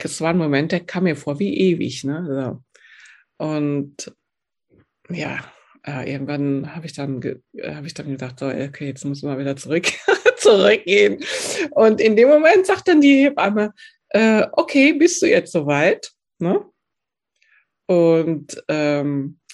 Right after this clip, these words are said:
hat, habe ich gedacht, ja, keine Ahnung, weiß nicht. Ich meine, meine erste Geburt, was weiß ich, ne?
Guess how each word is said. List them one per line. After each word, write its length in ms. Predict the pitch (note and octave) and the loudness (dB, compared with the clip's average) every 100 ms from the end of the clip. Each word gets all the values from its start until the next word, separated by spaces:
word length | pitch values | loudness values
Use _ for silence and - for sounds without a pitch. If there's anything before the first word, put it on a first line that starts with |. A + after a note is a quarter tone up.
| _ _ _ | _ _ _
hat, 380 | - D#3 C#3+ - _ _ _ _ _ _ _ | -8 -8 -8 -18 _ _ _ _ _ _ _
habe 140 | - | -8
ich 60 | C3+ | -4
gedacht, 280 | C#3 F#3 - | -6 -6 -8
ja, 140 | B2+ | -8
keine 360 | A#2 C3+ B2+ C3 | -8 -8 -8 -8
Ahnung, 320 | F3 G3+ - | -8 -8 -8
weiß 180 | - E3+ | -10 -8
nicht. 300 | F3+ G3 - _ _ _ _ _ | -6 -6 -12 _ _ _ _ _
Ich 160 | B2+ C#3 | -12 -8
meine, 260 | C3+ A#2 - - | -8 -10 -14 -10
meine 240 | C3 - | -6 -4
erste 220 | - - | -6 -8
Geburt, 360 | C3+ B2+ E3 E3 | -10 -4 -4 -4
was 300 | B2+ B2+ - | -8 -10 -10
weiß 200 | C3+ - | -8 -6
ich, 180 | G3 - | -8 -8
ne? 180 | - | -14